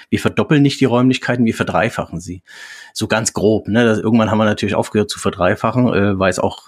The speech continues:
äh, man muss ja auf die Kosten achten und wir sind halt eigenfinanziert mit fünfundzwanzigtausend Euro. Wir haben keinen Investor drin.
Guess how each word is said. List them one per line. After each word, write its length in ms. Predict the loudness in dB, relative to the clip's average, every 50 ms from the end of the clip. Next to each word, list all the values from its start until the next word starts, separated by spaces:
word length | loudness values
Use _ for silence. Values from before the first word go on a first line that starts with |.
| -2 0
äh, 160 | 0 2 2
man 160 | 2 2 2
muss 140 | 2 2 2
ja 80 | 0
auf 140 | 0 -2 -2
die 100 | -6 -6
Kosten 360 | -4 -4 -2 -2 -2 -2 -2
achten 300 | -2 -2 -4 -4 -2 -2
und 100 | 0 2
wir 100 | 2 2
sind 140 | 2 2 2
halt 160 | 0 2 2
eigenfinanziert 720 | 0 0 0 0 -2 0 0 0 0 0 0 0 0 0 0
mit 140 | -2 -2 -2
fünfundzwanzigtausend 880 | 0 0 2 0 0 0 0 0 -2 -2 -2 0 0 0 0 0 0
Euro. 240 | 2 2 2 2 2
Wir 60 | 2
haben 100 | 0 -2
keinen 220 | -2 -2 -2 0 0
Investor 420 | 0 0 -2 -4 -2 -2 -2 0
drin. 280 | 2 2 2 0 0